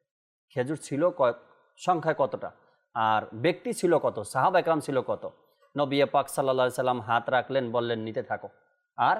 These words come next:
খেতে থাকো।" কালো গোলাম রিসালার মধ্যে কেবলা শাইখে তরিকাত আমিরুল সুন্নাত যে লেখলেন যে এক, আহ, পানির পাত্র, সেখান থেকে কাফেলাওয়ালারা সবাই নিলেন, পান করলেন, তাদের পশুকে পান করালেন, তাদের পাত্রগুলো ভরে রাখ-, রাখলেন,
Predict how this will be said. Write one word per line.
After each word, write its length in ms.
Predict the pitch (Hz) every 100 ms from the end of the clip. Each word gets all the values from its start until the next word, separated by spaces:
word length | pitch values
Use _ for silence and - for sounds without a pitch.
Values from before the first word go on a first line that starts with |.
| -
খেতে 180 | 131 117
থাকো।" 240 | 110 98
কালো 240 | - 143 160
গোলাম 300 | 131 139 147
রিসালার 380 | 127 143 135 135
মধ্যে 260 | 131 120 - _ _ _ -
কেবলা 200 | 131 135
শাইখে 280 | 147 131
তরিকাত 360 | 123 127 127 123
আমিরুল 300 | 120 127 123
সুন্নাত 320 | - 120 127
যে 120 | 120
লেখলেন 340 | 107 104 107 110 - _ _ _ _
যে 340 | 110 101 95 76 _ _ _
এক, 280 | - 135 -
আহ, 240 | 135 117 104 - _ _ _ -
পানির 240 | 156 214
পাত্র, 480 | - 139 131 135 107 - -
সেখান 380 | - 156 170 156
থেকে 320 | 156 147 104 - - _
কাফেলাওয়ালারা 760 | 139 139 180 165 147 147 165
সবাই 460 | 175 156 139 151 156
নিলেন, 500 | 135 143 143 156 160 -
পান 240 | 139 139
করলেন, 460 | 127 147 143 151 170 - - -
তাদের 320 | 147 123 135 -
পশুকে 400 | 139 - 175 165
পান 280 | 156 151
করালেন, 420 | 151 160 160 165 156
তাদের 260 | 139 131
পাত্রগুলো 480 | 127 143 170 170 170
ভরে 200 | 127 147
রাখ-, 200 | 160 160
রাখলেন, 440 | 160 165 156 175